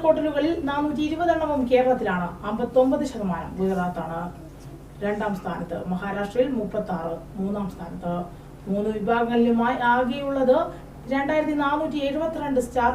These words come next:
ഹോട്ടലുകളിൽ ആയിരത്തി ഒരുന്നൂറ്റി ഇരുപത്തൊന്ന് എണ്ണം കേരളത്തിലാണ്. ഹോട്ടലുകളുടെ സൗകര്യങ്ങൾ വിലയിരുത്തി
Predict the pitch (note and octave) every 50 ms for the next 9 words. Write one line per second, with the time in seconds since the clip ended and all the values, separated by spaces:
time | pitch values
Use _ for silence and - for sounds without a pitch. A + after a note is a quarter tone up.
0 | - B3 B3 A#3+ B3 A#3+ A#3 A3+ A#3+ C4 - - - - - - A3+ A#3 B3+ C4+
1 | C#4+ D4 - - D4 C#4+ C#4 C#4 C#4 C4 A#3 C4 B3 A#3+ C4+ D4 D4 A#3+ B3+ A#3
2 | G#3+ G3+ F#3 F#3+ A3+ C#4 - - - - - - - - - A3 A#3 A#3 A#3 A3+
3 | G3 G3 F3+ E3+ E3+ F3 F3 F3 - - - - - - - - - G3+ G3 F#3+
4 | G#3 G#3+ G#3+ A3 A3 A3+ A3+ A3+ A#3 - B3 A#3 A#3 A#3+ B3+ C4 C4 B3+ C4 B3+
5 | B3 B3 B3 B3 B3 B3 - G3+ F#3+ B3 C4